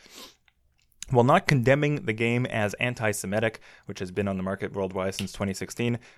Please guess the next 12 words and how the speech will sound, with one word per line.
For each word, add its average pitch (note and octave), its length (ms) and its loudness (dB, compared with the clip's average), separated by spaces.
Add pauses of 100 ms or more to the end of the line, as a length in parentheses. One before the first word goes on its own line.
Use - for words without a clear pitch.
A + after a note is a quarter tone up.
(120)
B'nai A#2 200 2
B'rith G#2+ 240 6
regional C3+ 420 2
director G#2 600 0
Harvey G2+ 280 2
Levine B2+ 560 0
said, G#2 400 0 (380)
quote, A#2+ 320 4 (120)
"This E3 220 0
is C3+ 80 -2
a G#2+ 80 2
sensitive C#3 560 0